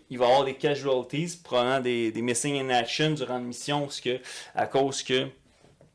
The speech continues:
il y en avait que le, le trustworthiness, la, la, le niveau de confiance n'était pas là. Ça fait que t'es plus sur les nerfs dans une mission là, euh, avec, euh, intervention armée, là, juste, euh,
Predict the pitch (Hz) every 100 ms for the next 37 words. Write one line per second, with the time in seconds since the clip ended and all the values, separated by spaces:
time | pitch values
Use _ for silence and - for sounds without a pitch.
0 | _ _ - 123 113 113 131 127 104 110
1 | 110 - 147 139 - 123 120 - 123 143
2 | - 110 90 85 107 117 127 - 120 131
3 | 135 143 - - - - - 117 120 113
4 | 117 127 180 170 117 - - 113 117 -
5 | 170 - 131 120 143 185 139 123 120 117
6 | - 151 151 131 117 110 104 92 113 117
7 | 117 110 - - - - 113 127 127 -
8 | 156 143 101 123 180 156 143 165 - 147
9 | 127